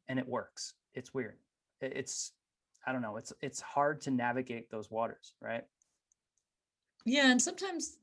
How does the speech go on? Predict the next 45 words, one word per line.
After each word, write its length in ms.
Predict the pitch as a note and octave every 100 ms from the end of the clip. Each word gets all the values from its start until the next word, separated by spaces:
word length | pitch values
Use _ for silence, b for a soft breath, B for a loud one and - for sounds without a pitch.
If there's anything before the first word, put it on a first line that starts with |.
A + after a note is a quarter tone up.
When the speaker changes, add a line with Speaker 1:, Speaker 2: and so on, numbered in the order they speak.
| - - _
Speaker 2:
well, 280 | G#3 A#3 A#3+
on 220 | B3 B3+
your 220 | C4+ D#4+
show, 340 | D4+ - D4 F#3
on 140 | F#3
the 80 | F#3
shit 280 | F3+ - F#3
show, 480 | G3+ F3+ E3+ D#3 -
it's 260 | D#3+ -
different 420 | - E3+ E3+ E3 D3+
because 340 | E3 E3+ D3
there's, 540 | D#3 D3+ D3+ D3 - -
like, 240 | E3+ E3 E3
that 220 | D#3+ -
there's 200 | D3+ D3+
specific 480 | - F3+ - E3+ E3+
questions 760 | - D#3 - D#3 D#3 D3+ D3+
and 140 | D3 C#3+
that 200 | D#3 -
kind 180 | C#3+
of 80 | C3+
stuff. 300 | - F2 -
So 520 | - F3 E3 D#3 D3+ B2+ B B _
that's, 260 | F3+ F3 F#3
like, 300 | E3+ - - - -
different 300 | - G3+ G#3
than 120 | F3 E3+
Speaker 1:
Yeah. 160 | E3
Speaker 2:
doing, 140 | D#3 D3+
like, 200 | D3 C#3
your 80 | D#3
Speaker 1:
Than 140 | C3
Speaker 2:
sets. 160 | C#3 -
Speaker 1:
stand 200 | A#2 G#2+
up, 100 | -
for 100 | -
sure. 240 | A2+ A2+ G#2
Yeah. 160 | G#2 G#2 - F3
Speaker 2:
Yeah. 200 | D#3+ - F3 _ B B B B B _ _
But 120 | G3+
I 80 | G3+
do 160 | G3+ C4
feel 220 | C4 A3
like, 380 | G3+ F#3 F3 F3+
um, 520 | E3 D#3+ D#3 D3+